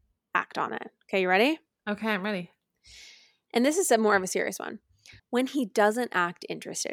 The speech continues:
Speaker 1: in you.
Speaker 2: Oh, yeah.
Speaker 1: Ladies, if they want you, you will know it. You
Speaker 2: Right.
Speaker 1: will know it. They will call you. They will text you when they say they will text you.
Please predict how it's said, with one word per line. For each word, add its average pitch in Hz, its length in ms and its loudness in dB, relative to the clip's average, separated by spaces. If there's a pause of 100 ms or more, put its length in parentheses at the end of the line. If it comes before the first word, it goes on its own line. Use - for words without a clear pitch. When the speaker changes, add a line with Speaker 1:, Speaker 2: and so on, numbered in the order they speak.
Speaker 1:
in - 120 -10
you. - 240 -14 (260)
Speaker 2:
Oh, 180 140 4
yeah. 165 320 -2 (1400)
Speaker 1:
Ladies, - 600 6 (500)
if 285 140 0
they 247 240 6
want 226 300 0
you, 311 300 -2 (320)
you 202 240 0
will 214 160 2
know 208 220 -2
it. - 220 -10 (360)
You 247 240 6
Speaker 2:
Right. 359 80 6
Speaker 1:
will 403 180 8
know 370 240 6
it. - 340 -4 (520)
They 269 280 10
will 370 180 6
call 349 320 4
you. 180 240 0 (140)
They 196 260 2
will 359 140 2
text - 400 -4
you 240 220 0
when 202 200 -2
they 233 140 0
say 220 240 2
they 220 160 4
will 220 100 0
text - 380 -4
you. 196 180 -2